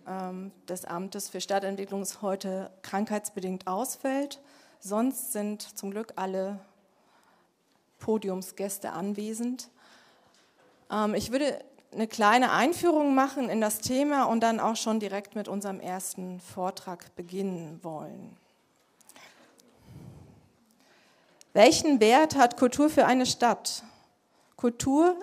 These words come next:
ist nicht nur Imageträger und Wirtschaftsfaktor, sondern vor allem Garant für eine lebenswerte Stadt, für Diversität und gesellschaftliche Vielfalt. Kulturorte sind Experimentierfelder für neue Denk- und Lebensmodelle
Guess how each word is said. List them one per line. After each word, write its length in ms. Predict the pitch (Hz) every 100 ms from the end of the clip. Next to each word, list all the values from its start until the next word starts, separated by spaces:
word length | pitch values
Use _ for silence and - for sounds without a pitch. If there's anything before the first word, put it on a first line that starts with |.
| 381
ist 240 | 233 -
nicht 280 | 214 269 -
nur 200 | 240 220
Imageträger 720 | 220 247 240 - - 226 214 180
und 140 | 185
Wirtschaftsfaktor, 960 | 214 - 226 226 - 220 - 220 214 220 _ _ _ - _
sondern 300 | 208 208 190
vor 180 | 220 -
allem 240 | 202 240
Garant 440 | 196 185 214 269
für 260 | - - 214
eine 160 | 202 214
lebenswerte 640 | 196 240 262 269 254 254
Stadt, 460 | - 190 175 - - _ _ _ _ _
für 180 | -
Diversität 800 | 214 226 226 214 208 - 220 269
und 140 | - 214
gesellschaftliche 720 | 196 208 233 247 226 214 220
Vielfalt. 800 | - 226 226 - 160 135 - - _ _ _ _ _ _ _ _
Kulturorte 1120 | - 240 - 285 311 - 202 214 247 254 254 -
sind 300 | 202 220 -
Experimentierfelder 1300 | 214 - 220 214 202 - 254 254 202 190 202 220 254
für 200 | - 214
neue 320 | 202 214 240
Denk- 340 | 190 208 247 -
und 200 | 208 202
Lebensmodelle 840 | 233 262 226 190 170 175 190 240